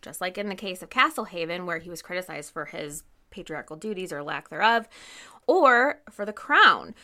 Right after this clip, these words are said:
So this allowed people to kind of criticize the crown if th-, he wasn't being a good father to the, to the country. This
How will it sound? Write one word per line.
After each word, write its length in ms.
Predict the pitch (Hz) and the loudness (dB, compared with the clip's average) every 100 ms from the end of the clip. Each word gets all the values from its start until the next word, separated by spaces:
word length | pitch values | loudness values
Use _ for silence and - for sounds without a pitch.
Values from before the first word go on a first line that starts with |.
| - | -20
So 380 | - 254 240 226 220 | -2 4 4 4 2
this 220 | 294 311 | 0 0
allowed 380 | 240 202 185 185 | 4 6 6 2
people 240 | 214 208 | -6 -8
to 200 | 196 185 | -6 -8
kind 200 | - 196 | -6 -10
of 80 | 190 | -10
criticize 440 | - 294 285 202 185 | -4 -4 0 -4 -4
the 80 | |
crown 340 | - 294 262 190 | 0 4 4 4
if 140 | - | -6
th-, 140 | - 196 | -12 -8
he 80 | |
wasn't 340 | 196 190 214 226 | -2 -2 -2 -8
being 220 | 185 185 | -8 -10
a 60 | 180 | -8
good 340 | 170 170 170 _ _ _ _ _ _ _ | -6 -6 -8 _ _ _ _ _ _ _
father 680 | - - 196 254 262 - - 214 | -20 -6 2 4 4 -2 -8 -10
to 180 | 196 170 | -10 -10
the, 420 | 180 170 165 - | -6 -6 -6 -10
to 100 | 196 | -12
the 60 | 180 | -6
country. 380 | 269 - - - _ _ | -6 -6 -14 -18 _ _
This 400 | 214 294 - - | -2 -2 -2 -10